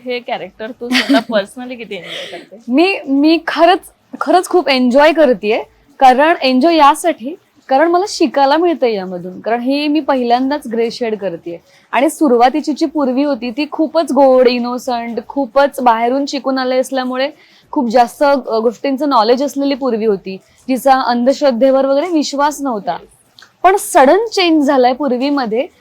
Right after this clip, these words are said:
Speaker 2: आपण म्हणतो ना, प्रेमात किती ताकद असते,
Speaker 1: हो.
Speaker 2: ती ही पूर्वीच्या प्रेमाची ताकद आहे, कारण तिला तिचं प्रेम मिळत नाहीये आणि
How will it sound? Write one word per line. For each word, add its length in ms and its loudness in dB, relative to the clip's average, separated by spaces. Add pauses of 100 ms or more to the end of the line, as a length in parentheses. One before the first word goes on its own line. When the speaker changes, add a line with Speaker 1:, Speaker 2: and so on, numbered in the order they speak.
(120)
Speaker 2:
आपण 300 2
म्हणतो 300 2
ना, 60 0 (140)
प्रेमात 400 -2 (320)
किती 160 -8
ताकद 500 0
असते, 360 -2
Speaker 1:
हो. 140 -14 (220)
Speaker 2:
ती 60 0
ही 220 2
पूर्वीच्या 560 0
प्रेमाची 460 0
ताकद 460 -2
आहे, 140 0
कारण 440 2 (520)
तिला 180 2
तिचं 260 0
प्रेम 400 -2
मिळत 320 0
नाहीये 340 -8 (320)
आणि 200 2